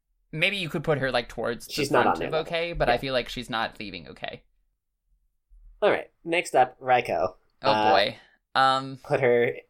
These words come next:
Speaker 2: with the Berserkers in terrible date.
Speaker 1: I, <sighs> see, the thing is, there are some people who would be very into this date.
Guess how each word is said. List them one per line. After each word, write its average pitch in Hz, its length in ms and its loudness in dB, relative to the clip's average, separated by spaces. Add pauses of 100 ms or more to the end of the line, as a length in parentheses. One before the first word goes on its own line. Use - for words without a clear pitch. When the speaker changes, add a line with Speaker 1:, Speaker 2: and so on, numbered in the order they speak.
Speaker 2:
with 127 240 -2
the 135 60 2
Berserkers 127 500 2
in 104 100 0
terrible 113 300 0
date. - 260 -8 (880)
Speaker 1:
I, 175 420 0 (540)
<sighs> - 520 -20
see, 226 180 -2
the 220 100 -10
thing 254 160 -4
is, 240 220 -2 (260)
there 190 220 6
are 196 40 0
some 247 280 0
people 123 560 -6 (100)
who 135 80 -10
would 127 80 -8
be 131 140 -4
very 120 500 -2
into 85 240 -10
this - 140 -16
date. - 280 -16